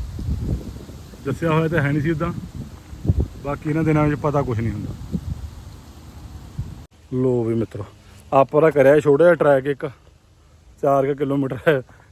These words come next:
ਕੱਢਿਆ ਆ ਮੈਂ। ਤੇ ਹੁਣ ਵਾਪਸ ਆਇਆ ਬੱਚਿਆਂ ਕੋਲ ਇੱਥੇ ਫੇਰ ਪਾਰਕ ਦੇ ਵਿੱਚ। ਹੁਣ, ਹੁਣ ਦੇਖਦੇ ਹਾਂ ਇਹਨੂੰ ਕੀ ਕਰਦੇ ਆ ਅੰਦਰ, ਕੀ ਨਹੀਂ। ਨਹੀਂ, ਉਰੇ ਬੈਠਾਂਗੇ ਦੋ ਮਿੰਟ, ਨਹੀਂ ਫਿਰ ਦੂਏ ਕਿਨਾਰੇ 'ਤੇ ਜਾਵਾਂਗੇ।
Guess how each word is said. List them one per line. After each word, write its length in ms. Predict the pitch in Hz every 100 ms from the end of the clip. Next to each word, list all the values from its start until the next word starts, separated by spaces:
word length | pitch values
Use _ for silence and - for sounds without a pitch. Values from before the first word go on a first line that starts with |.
| _
ਕੱਢਿਆ 380 | 123 123 151 131
ਆ 40 |
ਮੈਂ। 140 | 110 101 - _ - - - - - -
ਤੇ 100 | 139
ਹੁਣ 140 | 127 143
ਵਾਪਸ 240 | 143 131
ਆਇਆ 140 | 147 143
ਬੱਚਿਆਂ 280 | 127 131
ਕੋਲ 100 | 131
ਇੱਥੇ 160 | 131 117
ਫੇਰ 220 | 107 139
ਪਾਰਕ 320 | 151 139 117 117
ਦੇ 100 | 113
ਵਿੱਚ। 220 | 101 -
ਹੁਣ, 140 | 90 90 - - - - - - - - - - - 131
ਹੁਣ 80 |
ਦੇਖਦੇ 220 | 123 131 131
ਹਾਂ 60 |
ਇਹਨੂੰ 160 | 135 143
ਕੀ 140 | 139 127
ਕਰਦੇ 280 | 131 123
ਆ 40 | 135
ਅੰਦਰ, 240 | 123 131
ਕੀ 140 | 123 131
ਨਹੀਂ। 220 | 127 101 - - - - - - - - - - - - - - - - -
ਨਹੀਂ, 60 |
ਉਰੇ 160 | 151 156
ਬੈਠਾਂਗੇ 300 | 156 156 170
ਦੋ 120 | 170
ਮਿੰਟ, 160 | 175 170
ਨਹੀਂ 160 | 170
ਫਿਰ 80 | 165
ਦੂਏ 180 | 147 147
ਕਿਨਾਰੇ 260 | 151 143
'ਤੇ 80 | 135
ਜਾਵਾਂਗੇ। 360 | 135 131 147